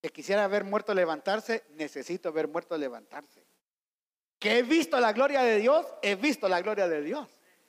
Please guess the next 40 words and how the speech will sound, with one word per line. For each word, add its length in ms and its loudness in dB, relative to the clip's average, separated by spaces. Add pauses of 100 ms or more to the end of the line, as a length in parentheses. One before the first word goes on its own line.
(960)
He 100 -2
visto 260 2
gente, 640 -2 (500)
esa 340 -2
hermana 440 -2
que 120 -4
se 100 0
levantó 400 0
de 100 2
la 120 2
silla. 420 0 (880)
Angelito 480 -2
ha 40 2
visto 420 0
cosas, 340 -2
un 100 -6
día 340 -2
irá 180 0
a 60 -8
predicar, 540 -2
<laughs> 20 -10
venía 260 -4
y 140 -6
el 120 -4
camión 360 -8
se 180 -2
volteó. 540 -8 (680)
Pero 180 -6
fueron 260 0
a 60 -4
hacer 180 0
milagros 520 0
y 60 -2
sanidades 520 0
a 60 0
otros 240 -2
lugares. 440 -4 (1080)
Una 200 -2
mujer 300 0
enferma, 540 -2